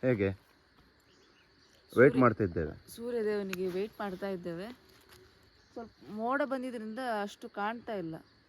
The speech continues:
Speaker 2: ಅಲ್ವಾ?
Speaker 1: ಹಾ, ಆದ್ರೂ ಈಗ ಸ್ವಲ್ಪ ರೈಸ್ ಆಗುವಾಗ ಕಾಣ್ತದೆ. ಯಾಕಂತ ಹೇಳಿದ್ರೆ ಅಲ್ಲಿ ಗಮನಿಸಿ.
Speaker 2: ಮೇಲೆ ಹೋಗ್ಲೇಬೇಕಲ್ಲ?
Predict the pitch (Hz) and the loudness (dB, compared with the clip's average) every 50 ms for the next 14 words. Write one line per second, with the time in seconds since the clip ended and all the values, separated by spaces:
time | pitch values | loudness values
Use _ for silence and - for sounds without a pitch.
0 | _ - - 196 196 190 185 196 - - - _ _ - - 101 101 90 104 123 | _ -14 -10 -8 -8 -6 -8 -8 -12 -16 -20 _ _ -8 -4 -2 2 4 4 4
1 | 143 139 143 156 160 160 143 147 151 156 - 139 120 113 120 139 156 165 180 180 | 6 6 8 8 8 8 8 8 6 8 10 10 10 12 12 10 10 10 8 8
2 | 160 170 160 - 165 165 170 160 - 123 95 85 90 92 107 - - - 120 - | 10 8 8 10 10 10 10 10 8 6 6 6 4 2 0 -2 -2 -2 0 2
3 | 131 127 120 135 127 131 123 123 123 131 131 117 127 123 135 143 127 104 87 80 | 2 2 4 4 4 6 6 6 6 6 6 6 8 8 10 10 10 8 6 4
4 | - 87 87 92 - 220 - 226 226 233 226 220 220 202 165 160 151 - 165 160 | 0 -4 -4 -4 -4 -4 -4 -2 -2 -2 -2 -2 -4 -4 -2 -4 -6 -6 -10 -6
5 | 160 | -4